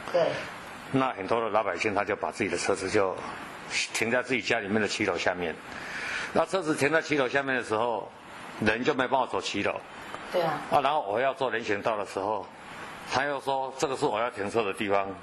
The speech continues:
Speaker 2: 我，我反对你来做人行道。”
Speaker 1: 他不愿意啊。
Speaker 2: 不愿意啊，对不对？
Speaker 1: 嗯。
Speaker 2: 哦，那但是问题是，你因为你有很多那种个人私利的一个角度来看问题的时候，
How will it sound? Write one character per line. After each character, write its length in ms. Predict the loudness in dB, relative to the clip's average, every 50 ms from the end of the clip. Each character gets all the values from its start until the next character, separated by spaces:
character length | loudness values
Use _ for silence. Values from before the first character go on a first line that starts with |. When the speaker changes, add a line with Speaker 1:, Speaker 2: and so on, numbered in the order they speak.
| -14 -10 0
Speaker 2:
我， 260 | 4 4 6 6 4 2 4 6
我 180 | 6 6 6 6
反 200 | 6 6 6 6 4
对 120 | 4 4
你 100 | 6 4
来 160 | 4 4 4
做 340 | 6 4 4 4 4 2 0 -4 -10 -12 -2 0
人 100 | 2 2
行 220 | 4 2 2 4
道。” 160 | 4 4 4 4 2 0
Speaker 1:
他 60 | 0
不 100 | 0 2
愿 220 | 2 0 0 0
意 100 | 2 2
啊。 160 | 2 2 2 2
Speaker 2:
不 80 | 2 4
愿 200 | 4 4 2 2
意 120 | 2 4
啊， 200 | 4 4 4 2 0 -4 -8 -10 -10 -12 -10 -2 2
对 100 | 2 4
不 60 | 6
对？ 220 | 6 4 4 2 0 -4 -8 -4 2
Speaker 1:
嗯。 80 | 4
Speaker 2:
哦， 280 | 4 6 6 4 2 -2 -2 2 4
那 160 | 6 6 6
但 140 | 6 4 4
是 60 | 6
问 160 | 6 6 6
题 100 | 6 6
是， 300 | 8 10 10 10 8 6 4 0 -8 -10 -12 -12 -12 -8 0
你 220 | 2 4 4 4 4
因 220 | 4 4 6 6
为 100 | 6 4
你 240 | 4 2 2 4 6
有 220 | 6 6 8 6
很 200 | 4 4 4 6
多 180 | 6 6 6 6
那 100 | 6 4
种 140 | 2 0 2
个 180 | 6 6 6 6
人 160 | 6 4 2
私 240 | 2 2 4 4 6
利 140 | 6 4
的 160 | 6 4 4 4
一 60 | 4
个 80 | 4
角 200 | 4 4 4 4 4
度 160 | 4 4 6
来 100 | 6 4
看 200 | 4 4 4 4
问 120 | 4 2 2
题 120 | 2 2
的 80 | 0 2
时 140 | 2 2 2
候， 140 | 2 2